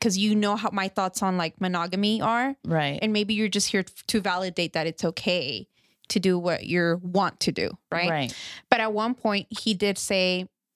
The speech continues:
Speaker 1: and I thought that was pretty powerful because it's true. And it's
Speaker 2: The
Speaker 1: something
Speaker 2: last
Speaker 1: that even
Speaker 2: part.
Speaker 1: Jenny touched on when he was like, "Well, sex is just sex, but what does it mean to you?"
Speaker 2: Right.
Speaker 1: So that goes to, like, it's true. Everything in life is what we give meaning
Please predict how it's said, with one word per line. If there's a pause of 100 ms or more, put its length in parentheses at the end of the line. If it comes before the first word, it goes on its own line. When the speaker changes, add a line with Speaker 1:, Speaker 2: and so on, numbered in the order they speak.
(400)
Speaker 1:
and
I
thought
that
was
pretty
powerful
because
it's
true.
And
it's
Speaker 2:
The
Speaker 1:
something
Speaker 2:
last
Speaker 1:
that
even
Speaker 2:
part.
Speaker 1:
Jenny
touched
on
when
he
was
like, (380)
"Well,
sex
is
just
sex,
but
what
does
it
mean
to
you?" (340)
Speaker 2:
Right. (260)
Speaker 1:
So
that
goes
to,
like,
it's
true.
Everything
in
life
is
what
we
give
meaning